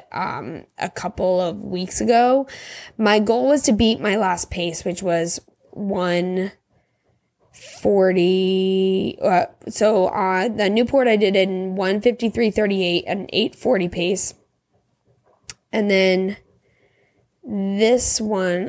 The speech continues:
let me pull up my official results so I can give you an accurate depiction. I did it in one fifty-two forty-six and an eight thirty-seven pace. So not too shabby. I'm down with that. So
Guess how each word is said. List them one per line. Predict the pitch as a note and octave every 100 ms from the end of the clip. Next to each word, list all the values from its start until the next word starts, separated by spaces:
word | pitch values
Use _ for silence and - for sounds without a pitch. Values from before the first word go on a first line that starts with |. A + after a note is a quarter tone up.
| -
let | G3
me | -
pull | A#3 - - A#2+
up | B2 -
my | C3+ C3+ C#3 -
official | G#3 - - - C#3
results | - G#3+ - G2 -
so | - - C#3+
I | C3
can | - A3 G#3+
give | A#3
you | G#3+
an | A3+ -
accurate | - - - - G#2 -
depiction. | B2+ - - - G#2+ C3+ - - - - - -
I | A3 A3
did | G#3 B3 B3
it | B3+ A#3+ A#3 -
in | G#3 G3+
one | A3 G#3 A#3
fifty-two | A#3+ A3 A3 G3 G#3+ G3+
forty-six | G3 G#3+ G3+ F3+ - F#3 -
and | F#3+
an | -
eight | G#3 -
thirty-seven | A3 G3 F#3+ A3+ G#3+
pace. | F3 A#2+ -
So | A#3+ A#3 - -
not | A#3+ A#3+ C4+ -
too | - D4+
shabby. | - A3 F3+ F#3+ E3+ A3 A3+ -
I'm | G3+ F3+ F#3 F#3 G3 G3+
down | F#3+ G3+
with | G#3+ G3
that. | G#2+ G#2+ - -
So | - - D3+ -